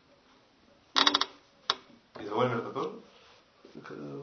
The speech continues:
Speaker 2: э, за него голосовали как, как за, как глава Иакова Шалаем в свое время. То есть в-, в-, не, не было проблем в голосовании. Если еврей идет голосовать, исполняя заповедь мудрецов,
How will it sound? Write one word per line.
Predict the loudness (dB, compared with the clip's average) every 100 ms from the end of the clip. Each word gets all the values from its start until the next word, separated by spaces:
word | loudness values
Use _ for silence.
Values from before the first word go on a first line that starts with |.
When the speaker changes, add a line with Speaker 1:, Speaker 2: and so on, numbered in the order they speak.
| -8
Speaker 2:
э, | -6 -6 -6
за |
него | -8 -6
голосовали | -6 -6 -4 -4
как, | -4 -8 -8
как | -10
за, | -8 -8 -6 -6 -4 -4 -6
как | -8 -2
глава | 0 2 2
Иакова | 0 -2 -4 -6
Шалаем | -4 -4 -4
в | -6
свое | -10 -10
время. | -10 -12 -18 _ -20 -20 _ _ _ _ _
То | -2 -2 -8 -20 -20 -20 -20 -20 _ _ -8
есть | -6
в-, | -2 0
в-, | 0 -2 -6 -6 -6 -6
не, | -2 2
не | 4
было | 4
проблем | 4 4 4
в |
голосовании. | 2 0 2 4 4 0 -6 -18 -20 -20 -20 _ _ _ -20 -20 -20 -20
Если | -12 -8
еврей | -4 -2 -2
идет | -2 -2
голосовать, | -2 -2 -2 0 0 -4 -12 -20 -20 _ -20
исполняя | -18 -12 -10 -4 -2 0 0 -4 -10 -14 -18 -18 -12 -4
заповедь | -4 -4 -8
мудрецов, | -8 -8 -4 -2 -2